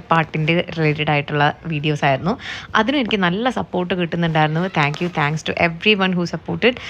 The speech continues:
അതേപോലെ തന്നെ മെസ്സേജസും കമൻസും ആയിട്ടൊക്കെ വരുന്നുണ്ട്. വ്യൂസിലും ഒക്കെ നമുക്ക് അത് റിഫ്ലക്റ്റ് ചെയ്യുന്നതിൽ ഭയങ്കര സന്തോഷമുണ്ട് കേട്ടോ. ആ, കാരണം നമ്മൾ, ആ,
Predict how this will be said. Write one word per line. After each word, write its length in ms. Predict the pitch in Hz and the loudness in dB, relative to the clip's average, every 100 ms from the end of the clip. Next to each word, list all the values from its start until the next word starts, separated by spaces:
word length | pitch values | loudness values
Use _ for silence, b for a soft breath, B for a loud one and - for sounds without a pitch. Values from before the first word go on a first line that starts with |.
| B - | B -2
അതേപോലെ 280 | 190 214 220 214 | 0 2 0 2
തന്നെ 160 | 214 | 4
മെസ്സേജസും 640 | 202 180 180 175 170 170 165 | 4 4 2 -2 -2 0 2
കമൻസും 300 | 160 165 180 | 2 2 0
ആയിട്ടൊക്കെ 280 | 160 165 175 | 0 0 4
വരുന്നുണ്ട്. 640 | 160 160 165 165 175 175 | 4 4 4 4 6 4
വ്യൂസിലും 800 | 165 180 175 175 170 175 170 170 | 2 2 2 2 0 2 4 2
ഒക്കെ 200 | 175 - | 0 0
നമുക്ക് 240 | 240 208 226 | 0 4 4
അത് 220 | 220 220 | 4 4
റിഫ്ലക്റ്റ് 380 | 196 - 180 180 | 2 2 -2 0
ചെയ്യുന്നതിൽ 460 | 190 190 185 190 202 B B - | 2 2 4 2 2 B B 0
ഭയങ്കര 240 | 196 226 | 2 4
സന്തോഷമുണ്ട് 600 | 240 175 156 156 165 143 | 4 4 4 4 4 4
കേട്ടോ. 240 | 143 151 - B B - | 2 0 -2 B B 0
ആ, 140 | 185 185 | 0 2
കാരണം 160 | 202 220 | 2 4
നമ്മൾ, 220 | 220 254 | 4 4
ആ, 380 | 269 - 202 | 2 2 2